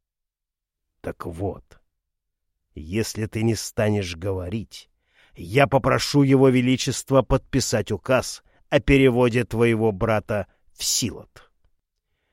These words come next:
Не сомневайся, он удовлетворит мою просьбу. Я застрял в той дыре до конца жизни. Застрянет и он. Никакого будущего у него не будет.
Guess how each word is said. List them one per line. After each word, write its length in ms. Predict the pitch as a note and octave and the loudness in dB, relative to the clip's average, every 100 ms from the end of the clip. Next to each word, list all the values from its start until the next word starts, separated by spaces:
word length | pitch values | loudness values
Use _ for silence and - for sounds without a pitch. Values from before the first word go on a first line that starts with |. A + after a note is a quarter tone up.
| _ _ | _ _
Не 280 | - A2 D3+ | -8 2 4
сомневайся, 1000 | - D3+ D3 D3 D3 C3 D2+ - - - _ _ _ _ | 6 6 8 8 6 2 -2 -10 -16 -18 _ _ _ _
он 200 | C#3 C3+ | 4 6
удовлетворит 920 | B2 C#3 B2+ C#3 A2+ B2+ D3+ D#3+ - | 6 4 6 4 2 2 2 2 -4
мою 260 | - D3+ - | -12 -14 -14
просьбу. 600 | - - E3 - - _ _ _ _ _ _ _ _ _ - | -14 -14 -14 -18 -20 _ _ _ _ _ _ _ _ _ -18
Я 240 | E2+ A#2+ | -4 0
застрял 540 | A#2 C3+ - - C#3 C3+ | 2 2 0 2 4 4
в 80 | - | 4
той 200 | C#3+ C3 | 4 6
дыре 340 | C3+ C3+ C3 | 4 4 4
до 100 | B2+ | 2
конца 420 | B2+ B2+ - C3 | 2 2 4 2
жизни. 560 | A#2+ C3+ F2 - - - _ _ _ - | 2 -2 -6 -10 -20 -20 _ _ _ -12
Застрянет 840 | F2 - - D#3 C#3 A#2 A#2 - | -4 -2 0 2 4 4 -2 0
и 60 | A#2+ | 0
он. 360 | G#2+ D2 - _ _ _ - _ | 0 -4 -14 _ _ _ -20 _
Никакого 720 | - B2+ D3 D#3+ D3 E3 D#3 | -6 4 4 6 6 6 6
будущего 640 | D3 E3 D#3 D3 - D#3+ D3+ | 6 6 6 6 6 6 8
у 140 | D3+ | 10
него 320 | D3+ D3 C#3+ C#3+ | 10 8 8 8
не 140 | D3 | 6
будет. 520 | C3+ G2+ D2+ - _ | 2 -8 -10 -20 _